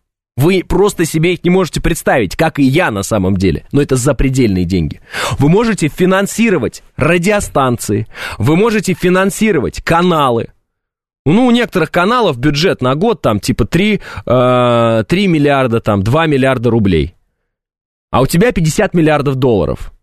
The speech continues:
То есть за десять лет у тебя канал, например, э, ну, нужно там на него двадцать миллиардов рублей.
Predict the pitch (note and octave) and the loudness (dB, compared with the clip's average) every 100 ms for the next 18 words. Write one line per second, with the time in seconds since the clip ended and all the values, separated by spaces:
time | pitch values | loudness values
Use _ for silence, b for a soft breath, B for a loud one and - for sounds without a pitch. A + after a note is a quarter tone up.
0 | _ _ b - D3+ C3 G3+ G3+ C#3+ D3 | _ _ b 0 0 2 0 0 -2 0
1 | B3+ G#3 F3+ C#4+ D4 F#3 F3+ F#3+ D#3 - | 0 0 0 0 0 0 0 2 0 0
2 | D#3+ A3+ B3+ G#3 D#3 D#3 D3+ C#3+ D#2 B2 | 0 2 0 0 -2 0 2 2 2 2
3 | A#2 A2+ A3 D3+ F3+ C#3 A#2 A#2 G#2 A2 | 2 2 2 2 0 -2 -2 0 0 2
4 | A#2 G2+ D3 E3 C#3+ - A#2+ C3 B2 A2 | 2 2 0 0 -4 -2 0 0 0 -2
5 | - A#2 G2 - | 0 0 0 0